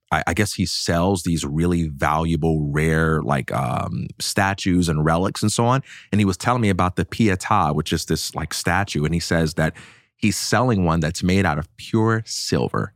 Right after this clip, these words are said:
And he says, "There's literally only one of these in existence." And I was like, "Oh, interesting." <laughs>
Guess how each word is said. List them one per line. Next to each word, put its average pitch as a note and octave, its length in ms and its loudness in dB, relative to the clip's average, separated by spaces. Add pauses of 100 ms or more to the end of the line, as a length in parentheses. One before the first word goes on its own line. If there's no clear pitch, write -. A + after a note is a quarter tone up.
(500)
And E2+ 120 0
he G2 100 2
says, F2 400 -2
"There's F2+ 340 0
literally G2+ 520 2
only E2+ 300 2
one D#2+ 440 2
of C#2+ 160 -2
these C#2 460 -6 (100)
in F2 120 0
existence." - 600 -4 (400)
And A2+ 120 2
I C3 40 4
was C3 100 2
like, A#2+ 180 2
"Oh, G#3 220 2 (440)
interesting." - 540 2 (340)
<laughs> - 160 -2